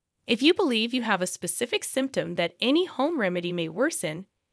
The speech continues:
you should consult with a healthcare professional before trying the remedy. When to see a doctor. When it comes to red spots on your legs, it is often not a cause for concern.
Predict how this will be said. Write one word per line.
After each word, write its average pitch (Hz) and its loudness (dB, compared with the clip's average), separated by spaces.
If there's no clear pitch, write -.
you 269 6
should 285 -2
consult 269 -2
with 202 -2
a 175 -2
healthcare 262 -2
professional 240 -2
before 180 -2
trying 170 -2
the 160 -4
remedy. 202 -4
When 254 6
to 359 4
see 302 0
a 302 -2
doctor. 294 -2
When 254 6
it 269 4
comes 330 2
to - -2
red 214 2
spots - -2
on 196 -2
your 180 -2
legs, 196 -4
it 214 -2
is 262 -2
often 285 0
not 226 0
a 285 -2
cause 196 -4
for - -12
concern. 175 -8